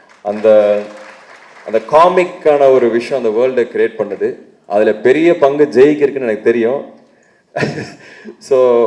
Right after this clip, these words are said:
கபிலனுக்கு என்னோட வாழ்த்துக்கள். இந்த மாதிரி நிறைய பேர் இதுல ரொம்ப உண்மையா உழைச்சிருக்காங்க. இது, இந்த படம்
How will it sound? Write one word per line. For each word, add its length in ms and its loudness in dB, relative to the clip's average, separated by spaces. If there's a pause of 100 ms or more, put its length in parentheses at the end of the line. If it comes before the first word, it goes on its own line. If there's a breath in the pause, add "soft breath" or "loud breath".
(420)
கபிலனுக்கு 500 -2
என்னோட 200 -4
வாழ்த்துக்கள். 580 -6 (560 soft breath)
இந்த 120 -8
மாதிரி 420 2
நிறைய 420 2
பேர் 160 2
இதுல 600 0 (140)
ரொம்ப 280 2
உண்மையா 680 -4 (300)
உழைச்சிருக்காங்க. 500 -6
இது, 160 -8
இந்த 140 -6
படம் 600 -4